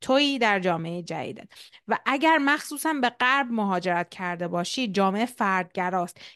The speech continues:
این اصلاً خوب و بد جمعی زیاد جواب نمیده. بله، نیکوکاری و هنجارهای اجتماعی انسانی همهٔ کشورها دارن اونو، اون به کنار.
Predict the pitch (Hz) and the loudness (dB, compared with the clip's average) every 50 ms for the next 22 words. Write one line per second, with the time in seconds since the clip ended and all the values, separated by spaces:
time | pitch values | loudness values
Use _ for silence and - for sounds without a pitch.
0 | _ _ 302 339 330 - 381 381 - - - 254 247 233 208 240 247 202 240 233 | _ _ -6 -6 -4 -2 -4 -4 -4 -8 -8 -6 -6 -2 -2 0 0 2 0 2
1 | 208 233 233 190 233 220 220 220 208 - 262 269 247 226 214 190 180 170 170 - | 2 0 0 0 0 0 0 0 -2 -6 -8 -6 -4 0 2 2 2 2 0 -4
2 | - - - _ _ _ _ _ _ _ _ _ _ _ _ _ _ _ _ _ | -12 -20 -20 _ _ _ _ _ _ _ _ _ _ _ _ _ _ _ _ _
3 | - - 202 185 175 170 170 - 170 170 165 170 170 170 208 220 226 - 330 330 | 0 2 4 4 4 2 2 0 -4 -6 -6 -6 -4 -2 -4 -2 2 2 2 4
4 | 330 277 233 196 185 190 214 220 196 - - - 220 - - - 240 226 220 220 | 4 4 4 2 2 0 -2 -4 -6 -8 -12 -16 -16 -14 -4 2 4 4 4 4
5 | 233 269 285 254 233 240 - 214 196 196 202 202 180 202 202 196 196 190 - - | 4 4 4 2 2 2 0 -2 0 0 -2 0 0 2 2 2 2 0 -2 -6
6 | 240 254 262 240 - - 202 196 190 - - - - - 214 202 196 202 202 196 | -4 -2 -4 -4 -4 -4 -4 -4 -2 -2 -4 -4 -4 -4 -6 -4 -4 -4 -4 -4
7 | 202 - - - 233 240 240 220 - - 185 190 190 196 180 - - 220 208 196 | -4 -6 -8 -8 -4 -2 0 0 0 0 -2 -2 -2 -2 -4 -4 -4 -2 -2 0
8 | 196 202 214 247 247 - - - - _ - - 233 233 233 240 254 262 233 208 | 0 -2 -2 -4 -6 -8 -14 -20 -20 _ -8 -4 -2 0 2 2 2 4 2 0
9 | 175 - - 170 170 - - - 160 156 147 160 - - 170 175 165 180 180 170 | 0 -2 -6 -6 -6 -4 -4 -2 -2 -2 -2 -4 -4 -6 -6 -2 0 2 2 4
10 | 170 165 165 170 165 160 - 160 165 170 170 - 185 233 262 262 233 196 196 - | 2 0 -2 -6 -8 -8 -10 -10 -8 -6 -6 -4 0 0 2 2 2 0 -2 -4
11 | 185 170 170 - | -8 -8 -8 -10